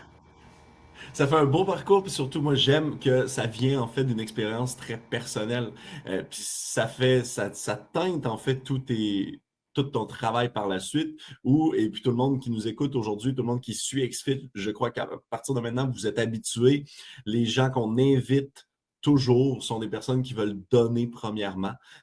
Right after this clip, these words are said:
Donc, euh, comme avec ton podcast, ton, tes articles, ton Instagram, tes réseaux sociaux, et cetera. Donc, plein de choses, plein de contenus à suivre. Je pense que c'est ce qui nous avait attiré là, pour,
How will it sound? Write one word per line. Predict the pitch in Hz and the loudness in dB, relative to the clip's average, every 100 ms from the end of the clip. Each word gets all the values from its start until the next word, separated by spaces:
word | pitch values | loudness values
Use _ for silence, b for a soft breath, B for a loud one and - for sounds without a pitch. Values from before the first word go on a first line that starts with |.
| - | -4
Donc, | 107 113 113 | -2 -2 0
euh, | 101 98 | 0 2
comme | 113 | 0
avec | 110 - | 0 -2
ton | 101 | -2
podcast, | 95 - - 113 113 | -4 -4 -2 -2 -2
ton, | 104 95 85 | -4 -4 -4
tes | 95 92 | -4 -4
articles, | 95 - 113 113 - b b | -6 -8 -6 -6 -10 b b
ton | - 98 98 | -4 0 0
Instagram, | 95 95 90 85 90 101 104 98 | -2 -4 -8 -8 -6 -6 -6 -10
tes | 85 | -8
réseaux | 85 87 | -8 -8
sociaux, | 90 - 113 | -10 -10 -8
et | 110 | -10
cetera. | - - 87 90 - B 131 | -12 -10 -6 -6 -8 B -10
Donc, | 95 95 - | -6 -6 0
plein | 123 120 | 2 2
de | 113 | 0
choses, | - 120 117 | 0 0 0
plein | 113 117 | -4 -6
de | |
contenus | 117 110 - 120 107 | -6 -10 -6 -4 -4
à | 123 | -6
suivre. | - 110 127 - b | -4 -4 -4 -6 b
Je | - | -10
pense | 107 - | -8 -6
que | |
c'est | 95 | -6
ce | - | -6
qui | 98 | -2
nous | 98 | 0
avait | 101 | 0
attiré | 104 - - 92 120 | -2 -6 -8 -2 -2
là, | 92 | -2
pour, | 87 | -6